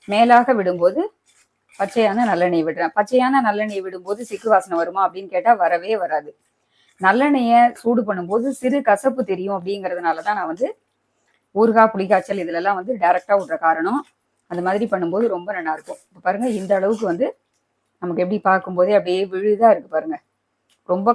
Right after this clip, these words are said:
கலர்ஃபுல்லா இருக்கு. நான் சொன்ன மாதிரியே நீங்க வந்து ரெண்டு நாள் உப்புல ஊற போட்டுட்டு, அதுக்கப்புறம் இப்ப நல்லா வெயில் அடிக்கிறதுனால இந்த மாதிரி காய வச்சு ஒரு நாலு நாள் வெயில்ல வச்சு வச்சு எடுத்தீங்க அப்படின்னா,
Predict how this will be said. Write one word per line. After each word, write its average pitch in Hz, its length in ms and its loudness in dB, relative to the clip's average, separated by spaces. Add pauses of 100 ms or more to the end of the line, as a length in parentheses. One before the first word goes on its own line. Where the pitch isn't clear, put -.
கலர்ஃபுல்லா 185 460 -2
இருக்கு. 185 220 -2 (280)
நான் 208 240 -2
சொன்ன 226 140 0 (100)
மாதிரியே 185 360 -2
நீங்க 180 200 -6
வந்து 196 140 -4 (120)
ரெண்டு 202 260 -10
நாள் 220 220 -2
உப்புல 214 320 -6
ஊற 196 100 -4 (100)
போட்டுட்டு, 170 320 -6 (600)
அதுக்கப்புறம் 208 520 0
இப்ப 202 180 -2
நல்லா 196 240 -4
வெயில் 190 200 -6
அடிக்கிறதுனால 175 480 -6 (1000)
இந்த 185 160 -4
மாதிரி 208 200 2 (120)
காய 208 320 4
வச்சு 180 200 -4 (300)
ஒரு 180 180 -4
நாலு 180 220 0
நாள் 226 220 2
வெயில்ல 208 300 0
வச்சு 175 200 -4
வச்சு 190 240 -6
எடுத்தீங்க 185 380 -8
அப்படின்னா, 175 320 -8